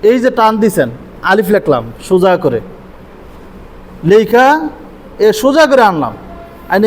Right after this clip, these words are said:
এই উপরে উঠাইলাম, উঠে এখান থেকে সুন্দর করে আইনা এই যে মাঝখান দিয়ে ফাঁকা করে এই, এই ফাঁকাটা হবে।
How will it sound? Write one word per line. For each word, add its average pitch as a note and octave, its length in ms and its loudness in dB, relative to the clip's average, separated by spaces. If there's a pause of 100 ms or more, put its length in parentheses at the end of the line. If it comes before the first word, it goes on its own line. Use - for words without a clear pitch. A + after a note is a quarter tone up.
এই A3+ 80 6
উপরে A#3 220 0
উঠাইলাম, C#3+ 300 -2 (880)
উঠে A#3+ 220 2 (360)
এখান A#3 280 2
থেকে A#3+ 160 0 (140)
সুন্দর A3+ 280 2
করে A#3+ 180 0
আইনা A3+ 180 -2 (180)
এই A3+ 160 4
যে A#3+ 60 0 (120)
মাঝখান F#3+ 360 -2
দিয়ে G#3+ 180 2
ফাঁকা F3+ 280 -2
করে G#3 140 0 (160)
এই, C3+ 60 0 (600)
এই F#3 120 2
ফাঁকাটা D#3 360 -2
হবে। A#2+ 140 -6